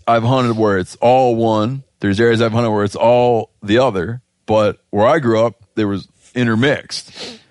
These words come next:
And it might be that down in the ravine bottom or whatever, you get down there and it'd be a lot of grays down in there.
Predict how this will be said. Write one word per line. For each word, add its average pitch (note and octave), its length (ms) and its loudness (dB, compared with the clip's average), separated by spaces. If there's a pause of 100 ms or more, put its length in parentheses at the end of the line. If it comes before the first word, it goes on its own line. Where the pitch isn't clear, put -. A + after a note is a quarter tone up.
(140)
And A2 120 -2
it A2 60 0
might A#2 320 0
be B2 220 2
that G#2 300 0
down A#2+ 340 0
in A2 80 0
the G2+ 60 -2
ravine A#2 520 -2
bottom G2 420 0
or F#2 100 -4
whatever, F#2+ 280 -2
you G2 60 -6
get F2+ 180 -4
down F#2+ 240 0
there G#2+ 280 0
and F#2+ 80 -4
it'd E2+ 120 -6
be F#2 340 -2 (440)
a - 40 -10
lot F2+ 160 0
of F2+ 80 -2
grays F#2+ 460 0
down F2+ 280 -2
in E2 40 -8
there. F2+ 360 -4